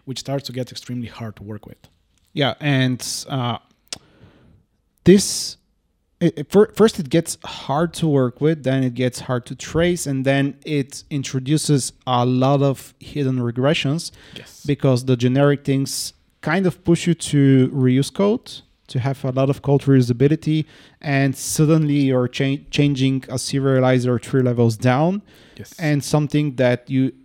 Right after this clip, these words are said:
Speaker 2: uh, you don't expect to break actually breaks, because the generic stuff kind of forces you to reuse code. And the other thing is, uh, aside from fragmentation, it hides things from you.
Speaker 1: Mm-hmm.
Speaker 2: You're not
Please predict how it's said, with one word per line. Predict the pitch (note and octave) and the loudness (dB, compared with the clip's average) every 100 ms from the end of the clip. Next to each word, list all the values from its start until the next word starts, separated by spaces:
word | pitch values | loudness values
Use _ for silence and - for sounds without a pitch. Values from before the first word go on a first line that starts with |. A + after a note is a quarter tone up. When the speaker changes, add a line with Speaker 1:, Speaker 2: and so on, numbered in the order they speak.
| - | -18
Speaker 2:
uh, | - F2 C3+ | -18 -16 -12
you | C#3 C3 - D#3+ | -10 -10 -14 -2
don't | D3+ D#3 | 2 2
expect | C#3+ - C#3+ - | 0 -2 -4 -4
to | B2+ | -4
break | A2+ C#3+ C3+ - | 4 4 4 -2
actually | C3 - C3 B2 | -10 -6 -6 -2
breaks, | A#2+ G#2+ - - - _ _ _ - | -2 -2 -4 -14 -16 _ _ _ -8
because | C3 C#3 C3 - | -2 0 0 0
the | C#3 C3 | -2 0
generic | B2 B2+ C3+ C#3 C3 | 2 2 4 2 2
stuff | - - C#3 - - - - - | -4 -2 -2 -2 -12 -20 -16 -4
kind | C#3 F#3 | -2 0
of | F3+ | -2
forces | - D#3 D3 D3 C#3+ | 0 0 0 -4 -6
you | |
to | C3 - | -8 -4
reuse | B2+ A#2+ A2+ G#2+ | -2 0 -2 -4
code. | - - - _ _ _ _ _ _ _ _ _ | -8 -10 -10 _ _ _ _ _ _ _ _ _
And | D3+ C#3 C#3 | 0 2 0
the | C3 B2+ D#3+ | -2 2 4
other | F#3+ | 4
thing | F3 F3+ E3 | 2 0 2
is, | D#3+ D3 - - _ _ _ _ _ | 0 0 -6 -12 _ _ _ _ _
uh, | D3 C#3 - | -4 -4 -2
aside | C3+ D3+ C#3+ | 0 0 2
from | D3+ | 0
fragmentation, | C3 C#3 C3 B2+ C#3+ D3 - C#3+ | 0 0 2 0 2 2 2 -4
it | C#3+ B2+ | -4 -10
hides | - C#3 D3+ - - | -4 0 2 0 -2
things | D3 C3 | -2 -2
from | - B2+ | -2 0
you. | A#2 A2 _ _ - | 0 -4 _ _ -14
Speaker 1:
Mm-hmm. | B2 C3+ G#3 | -12 -12 -8
Speaker 2:
You're | D3+ C#3 C3+ | -4 2 2
not | C3+ D3+ D3+ | 4 2 0